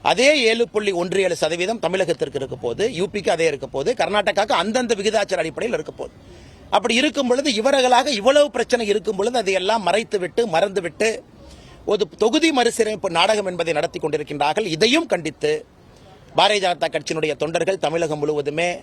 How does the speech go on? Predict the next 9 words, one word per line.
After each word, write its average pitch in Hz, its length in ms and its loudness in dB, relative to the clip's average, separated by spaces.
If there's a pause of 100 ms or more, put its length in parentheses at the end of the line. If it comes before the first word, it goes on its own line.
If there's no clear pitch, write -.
(180)
கருப்பு 165 280 0
கொடி 156 220 -2
ஏந்தி, 147 380 -2
கருப்பு 143 560 -4
உடை 151 240 -2
அணிந்து 160 440 -2 (340)
ஆர்ப்பாட்டம் 160 380 0
நடத்தி 135 280 -6
கொண்டிருக்கின்றார்கள். 123 600 -8